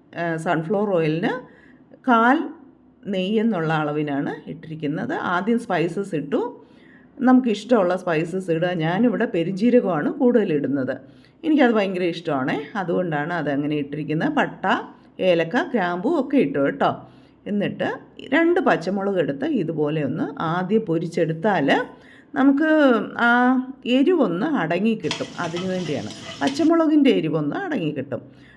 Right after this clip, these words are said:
അത് കഴിഞ്ഞ് ഒരു ടേബിൾ സ്പൂൺ ഇഞ്ചി ഗാർലിക് പേസ്റ്റാണേ,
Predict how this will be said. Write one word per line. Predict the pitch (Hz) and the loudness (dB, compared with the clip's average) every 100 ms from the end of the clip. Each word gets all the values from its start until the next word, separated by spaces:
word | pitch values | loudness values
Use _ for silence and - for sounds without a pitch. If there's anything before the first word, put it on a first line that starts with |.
| - | -6
അത് | - 359 320 | 0 4 4
കഴിഞ്ഞ് | 170 131 190 415 - - - _ _ _ _ _ _ _ - - - | 4 2 -2 -4 -10 -20 -20 _ _ _ _ _ _ _ -20 -10 4
ഒരു | 302 427 403 | 6 8 6
ടേബിൾ | 202 160 147 | 4 2 2
സ്പൂൺ | 156 - 214 453 - - _ _ | 0 -2 -4 -4 -8 -20 _ _
ഇഞ്ചി | 226 277 285 311 269 | 6 8 8 6 2
ഗാർലിക് | 185 156 156 151 160 | 0 0 -2 -4 -4
പേസ്റ്റാണേ, | 147 156 143 131 196 - | -6 -6 -8 -6 -6 -8